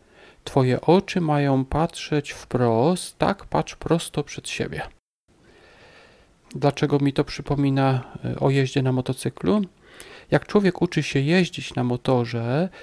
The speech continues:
to ma skłonność patrzenia pod koła, gdzie jedzie.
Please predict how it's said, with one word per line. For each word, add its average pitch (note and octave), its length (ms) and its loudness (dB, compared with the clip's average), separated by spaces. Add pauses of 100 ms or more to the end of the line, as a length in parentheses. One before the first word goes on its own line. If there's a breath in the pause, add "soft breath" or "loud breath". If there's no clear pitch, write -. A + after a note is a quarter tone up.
(140)
to C#3 100 0
ma C3+ 140 4
skłonność F3+ 560 0
patrzenia D#3 520 -2
pod - 220 -6
koła, C3 540 2 (180)
gdzie C3 280 -2
jedzie. C3+ 480 -2